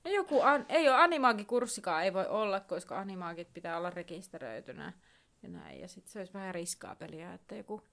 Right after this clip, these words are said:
tota, ei mulla mi-, mulla ei niinku, mun mielikuvitus ei nyt riitä.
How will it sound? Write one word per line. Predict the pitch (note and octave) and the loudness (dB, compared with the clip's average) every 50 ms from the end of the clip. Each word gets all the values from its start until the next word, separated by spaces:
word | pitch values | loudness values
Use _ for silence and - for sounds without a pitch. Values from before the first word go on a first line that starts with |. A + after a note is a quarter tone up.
| _ _ _ _ _ _ _ _ _ _ _ _ _ _ _ _ | _ _ _ _ _ _ _ _ _ _ _ _ _ _ _ _
tota, | - G3+ - A3+ A3 A3 - - - _ _ _ _ | -12 -2 4 6 6 6 4 2 -10 _ _ _ _
ei | C4+ D#4+ | 2 4
mulla | E4 E4 D#4+ D#4 | 6 6 4 4
mi-, | D#4 E4 D4+ - | 2 0 -4 -4
mulla | - D4+ E4+ F#4 F#4 | -4 0 2 4 4
ei | D#4+ C#4+ | 4 4
niinku, | B3 B3 B3+ C4 | 2 2 0 0
mun | - A#3 D#4+ E4 D4+ | 0 0 -2 0 2
mielikuvitus | C4+ B3+ A3+ G#3 G3 G3+ F3+ F#3 F3+ G3 F#3+ G#3+ | 4 4 4 4 2 0 -2 -2 -4 -4 -4 -4
ei | G3+ G3 | -4 -4
nyt | F3+ E3+ - | -4 -4 -4
riitä. | F#3 F3+ F3 | -4 -2 0